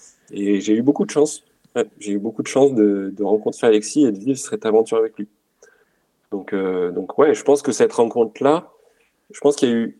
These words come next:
il y a eu trois rencontres qui ont été déterminantes. Je dirais celle de Thomas, forcément, le point de départ.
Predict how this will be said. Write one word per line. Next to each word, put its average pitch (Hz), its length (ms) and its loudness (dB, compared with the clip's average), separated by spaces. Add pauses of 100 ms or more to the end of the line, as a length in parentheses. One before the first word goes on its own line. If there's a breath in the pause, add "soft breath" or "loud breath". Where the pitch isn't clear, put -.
il 113 80 -4
y 107 40 2
a - 20 2
eu 107 60 0
trois 143 220 0
rencontres 143 380 2
qui 123 60 -4
ont 117 40 -2
été 110 140 -6
déterminantes. 117 500 0
Je 127 80 -8
dirais 110 240 2
celle 120 440 -6
de 117 80 -4
Thomas, 117 320 0
forcément, 113 440 0
le 104 80 2
point 107 180 2
de 107 60 0
départ. 123 420 -2